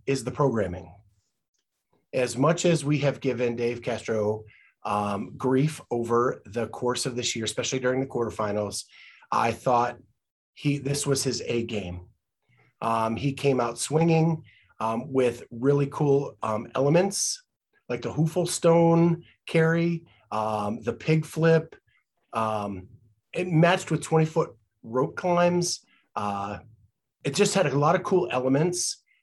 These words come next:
um, and a lot of, and it really taxed the, uh, athletes. You could tell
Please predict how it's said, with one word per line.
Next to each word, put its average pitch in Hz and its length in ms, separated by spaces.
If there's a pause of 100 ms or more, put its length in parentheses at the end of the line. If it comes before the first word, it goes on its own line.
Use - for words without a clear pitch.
(120)
um, 113 420
and 120 140
a 117 60
lot 127 420
of, 117 320
and 127 100
it - 180
really 170 440
taxed 131 600 (360)
the, 117 420
uh, 120 160
athletes. 113 440
You 131 60
could 139 200
tell 120 540